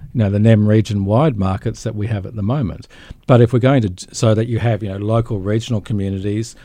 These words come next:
with local regional distribution network service businesses and retail businesses that are much more focused on the efficiencies and the opportunities that happen at that scale rather than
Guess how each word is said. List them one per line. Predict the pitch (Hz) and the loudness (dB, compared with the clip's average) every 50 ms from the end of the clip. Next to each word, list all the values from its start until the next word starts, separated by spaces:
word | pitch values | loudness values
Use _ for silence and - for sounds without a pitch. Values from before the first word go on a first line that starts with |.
| - - - | -20 -20 -10
with | - 120 104 | -8 -6 -4
local | 104 110 113 113 - 123 107 95 | -2 0 0 2 2 0 -2 -2
regional | 92 101 107 117 113 - 131 117 104 101 98 98 - - | 0 2 2 2 2 4 2 4 4 2 0 -4 -6 -6
distribution | - 135 117 - - 110 113 107 - - 107 | -4 -4 -4 -2 0 0 0 0 2 0 -2
network | 98 104 110 113 117 104 95 | -2 -2 -2 -4 -6 -6 -8
service | - - 110 104 104 110 101 - | -6 -4 -4 -4 -4 -4 -6 -8
businesses | - 110 92 101 101 92 - 113 104 101 101 104 107 98 - - - | -8 -10 -8 -8 -10 -10 -10 -8 -8 -6 -6 -8 -8 -10 -12 -14 -10
and | - 113 101 98 95 92 95 95 92 87 92 95 | -8 -6 -6 -4 -4 -6 -6 -6 -8 -8 -4 -2
retail | 107 120 - 135 123 110 | -2 0 2 2 0 0
businesses | 98 95 92 - - 95 - - 92 92 110 123 117 - - _ - - _ _ _ | 0 -2 -6 -6 -8 -8 -8 -8 -8 -8 -8 -10 -10 -14 -18 _ -20 -20 _ _ _
that | - 117 104 | -4 -2 0
are | 104 104 | 0 2
much | 110 113 117 - - - | 2 2 0 -2 -2 -2
more | 123 110 104 104 107 101 98 98 98 - _ - - _ _ _ | 0 0 2 2 0 0 0 -2 -4 -8 _ -20 -20 _ _ _
focused | - - - 120 117 117 - 120 - - - 123 | -6 0 2 2 2 2 0 -4 -6 -4 -4 -2
on | 104 104 101 101 98 95 95 95 - - - _ _ _ _ - _ _ | -2 0 0 -2 -2 -2 -4 -6 -8 -14 -20 _ _ _ _ -20 _ _
the | - 113 | -4 -4
efficiencies | 104 - - - 120 - 123 113 - - 117 107 107 92 | -4 -2 0 0 0 0 -2 -4 -4 -4 -4 -2 -2 -2
and | 101 101 | -2 -4
the | 101 101 | -4 -4
opportunities | 95 - 110 - - 107 101 95 92 98 92 - | -4 -6 -8 -6 -4 -2 -2 -2 -4 -4 -6 -6
that | 107 92 | -8 -6
happen | 104 107 - - 98 | -6 -6 -6 -6 -6
at | 95 95 107 | -8 -8 -8
that | - 101 95 - | -8 -8 -8 -8
scale | - - - - 117 113 131 123 104 95 95 95 | -12 -12 -6 -2 0 0 2 0 0 -2 -2 -4
rather | 95 98 95 98 98 95 | -4 -4 -2 -2 -4 -6
than | 92 95 101 95 90 90 | -6 -4 -4 -4 -4 -6